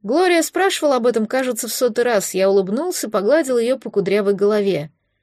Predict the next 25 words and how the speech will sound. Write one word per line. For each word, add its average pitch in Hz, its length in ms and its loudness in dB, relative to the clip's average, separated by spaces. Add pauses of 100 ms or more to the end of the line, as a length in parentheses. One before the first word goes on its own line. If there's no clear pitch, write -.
(640)
«Всё - 280 -2
хорошо, 262 520 -2
детка, 170 320 -4
спасибо 220 440 -4
тебе. 165 460 -8 (140)
Ты 302 100 -4
меня 247 240 -2
в 226 40 -6
самом 233 340 -4
деле 226 260 -2
спасла». 175 600 -8 (1000)
В 190 100 -2
огромных 320 460 0
глазах 262 380 2
Глории 285 400 0
плескалась 233 760 -2
радость 233 500 -2
вперемешку 220 520 -2
со 247 140 -4
страхом. 202 600 -4 (760)
«Я 285 200 -2
очень 320 420 -2
за 240 160 -4
вас 269 240 -4
испугалась», 277 800 -2